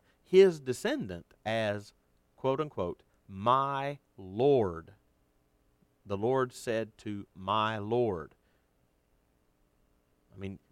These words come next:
think about it. That's a messianic psalm. David, I guess, could have said, "The Lord said to my descendant, 'Sit at my right hand.'"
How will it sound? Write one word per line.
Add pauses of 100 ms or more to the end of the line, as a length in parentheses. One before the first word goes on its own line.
(100)
think
about
it. (600)
That's
a
messianic
psalm. (300)
David,
I
guess,
could
have
said, (240)
"The
Lord
said
to
my
descendant, (960)
'Sit
at
my
right
hand.'"